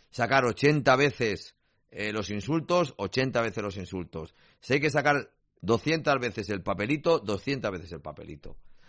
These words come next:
Y ya los conocemos, ya sabemos quiénes son. Pero es igual, el club,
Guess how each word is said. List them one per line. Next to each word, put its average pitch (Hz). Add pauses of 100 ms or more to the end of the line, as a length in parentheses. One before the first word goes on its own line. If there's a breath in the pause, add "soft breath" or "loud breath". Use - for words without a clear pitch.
(160 soft breath)
Y 131
ya 170
los 196
conocemos, 143
ya 143
sabemos 139
quiénes 98
son. 147 (3500)
Pero 113
es 135
igual, 143
el 95
club, 175